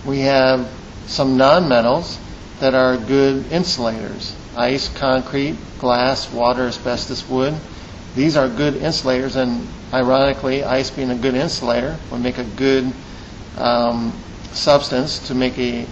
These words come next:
house out of in cold climates. So even though it's cold outside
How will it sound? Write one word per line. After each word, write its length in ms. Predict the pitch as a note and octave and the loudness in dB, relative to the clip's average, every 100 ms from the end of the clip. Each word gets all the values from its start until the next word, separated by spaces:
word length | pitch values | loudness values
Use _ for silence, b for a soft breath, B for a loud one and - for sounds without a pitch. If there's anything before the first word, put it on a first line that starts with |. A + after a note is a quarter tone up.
| - | -8
house 340 | C#3 D3 D#3 B2 | 2 2 2 0
out 180 | A#2 | 0
of 340 | A2+ B2+ D3+ - | 0 -4 -6 -6
in 140 | A#2+ | -6
cold 340 | A#2 C#3 B2+ A#2+ | -4 -2 -2 0
climates. 600 | D3+ D3+ C3 A2 - - B B - | 0 2 2 -2 -8 -12 B B -10
So 120 | C3+ | -2
even 200 | C3+ C3 | 0 4
though 240 | C3 C3+ C3 | 6 6 4
it's 280 | A#2 - | 2 -6
cold 340 | - - D#3+ D3 | -8 0 4 6
outside 540 | A#2+ A#2+ C3+ A#2+ A#2+ | 4 2 0 2 2